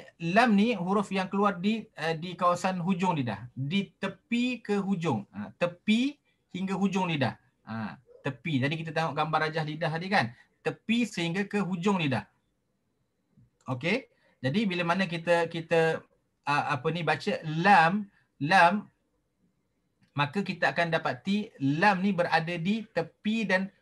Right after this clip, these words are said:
hujung lidah. Al, al, ha, ha. Alham, alham. Ha, okey. Begitu. Alham,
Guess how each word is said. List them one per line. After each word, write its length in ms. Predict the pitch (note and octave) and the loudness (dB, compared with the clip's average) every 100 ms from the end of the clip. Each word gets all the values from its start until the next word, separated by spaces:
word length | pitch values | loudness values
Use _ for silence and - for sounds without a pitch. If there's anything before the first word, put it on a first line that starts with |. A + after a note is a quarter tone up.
| _ _ | _ _
hujung 320 | - A3 G#3+ D#3+ | 0 2 4 2
lidah. 240 | B2 G2+ - _ _ | 0 -2 -10 _ _
Al, 560 | F#3 A3+ G3+ C#3 G2+ - _ _ | 6 6 4 2 -2 -8 _ _
al, 240 | F3+ A3+ A3+ F3+ C3 G#2+ - | 4 6 4 0 -2 -4 -10
ha, 60 | A#2 | -10
ha. 140 | A#2+ A#2 - _ _ E3+ | -8 -8 -10 _ _ 4
Alham, 800 | G3+ G#3+ G3 F#3 - E3+ E3+ F#3+ _ - - - | 6 4 0 2 6 6 6 -6 _ -20 -6 2
alham. 880 | F#3+ G#3+ G3 F3+ - F3 F3 F3 - _ | 4 4 2 2 6 6 4 -2 -16 _
Ha, 240 | A#2 A2 G#2+ | -12 -10 -8
okey. 280 | D#3+ G3 F#3+ _ _ _ | -4 -4 -6 _ _ _
Begitu. 480 | B2+ C#3 C3 B2 G2 _ _ _ _ _ _ | -6 -6 -4 -6 -6 _ _ _ _ _ _
Alham, 960 | E3 E3 C#3 A#2+ - F#3 G3+ G#3 G3 | 2 2 -2 -8 0 6 6 4 0